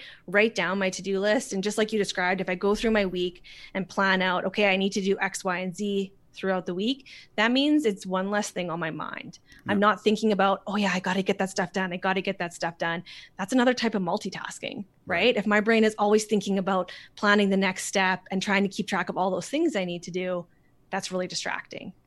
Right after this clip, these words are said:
Speaker 1: for
Speaker 2: Yeah.
Speaker 1: what I need to get done. Having the written lists as well also gives your brain, uh, a bit of a reward, right? So you check off the to-do list,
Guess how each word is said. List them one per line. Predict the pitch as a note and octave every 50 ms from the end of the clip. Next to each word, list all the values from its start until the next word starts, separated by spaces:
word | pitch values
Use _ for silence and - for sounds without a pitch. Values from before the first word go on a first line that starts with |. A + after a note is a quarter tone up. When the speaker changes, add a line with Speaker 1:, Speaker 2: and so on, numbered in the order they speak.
| _ _ -
Speaker 1:
for | - -
Speaker 2:
Yeah. |
Speaker 1:
what | G3+ F3+
I | E3 E3
need | E3+ D#3+ - -
to | - -
get | - - -
done. | - - - - - F#3+ - - - - - - - - _ _ _ _ _ -
Having | - A3 A#3 C4 C4+ C4+
the | C4 A#3 F#3+
written | G3+ G3+ - G3+ G3+ G3+ G3 G3 - -
lists | G3+ G3 G3 G3 G3+ - - - - -
as | - G3 F#3+ F#3
well | F3+ F#3 - - - G3 A3 -
also | - F3 F3+ G3 F#3+ - G#3+ G#3 G3+
gives | F#3+ F#3+ G3 F#3 F3+ F#3
your | G3 F#3
brain, | E3+ F#3 F#3 F3+ F#3+ F#3 F#3+ F#3+ F#3 -
uh, | - - - F#3 F3+ E3 -
a | E3+
bit | G3 C#4 E4+
of | G4+ G4+
a | G4+ F#4+
reward, | F4+ C#4 A3 F3+ D3+ D3 D#3+ - - - - - - _ _ -
right? | - D#3+ E3+ A#3+ C4+ -
So | - G#3+
you | G3 G3
check | F#3+ - A3 A3+ A3+ B3
off | B3 A#3+ -
the | G#3
to-do | - - - F3 G#3+ A3 G#3+
list, | G#3+ G#3+ G#3 G#3 G#3 - -